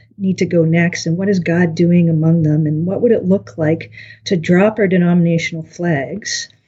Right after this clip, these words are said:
and, for the sake of seeing students come to Christ and be set on fire for Christ, uh, what would it mean to do something all together and bring together students,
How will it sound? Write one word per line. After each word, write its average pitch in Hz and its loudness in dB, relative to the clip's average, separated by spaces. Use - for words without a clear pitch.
and, 170 -2
for 185 -4
the 165 2
sake 190 2
of 175 2
seeing 180 0
students 175 -4
come 233 0
to 254 0
Christ 247 0
and 160 -2
be 160 -4
set 170 -2
on 160 -4
fire 202 2
for 214 -2
Christ, - -6
uh, 180 -4
what 202 0
would 302 4
it 269 4
mean 214 4
to 208 0
do 180 2
something 180 0
all 170 0
together 151 -4
and 160 -6
bring 175 0
together 165 0
students, 180 0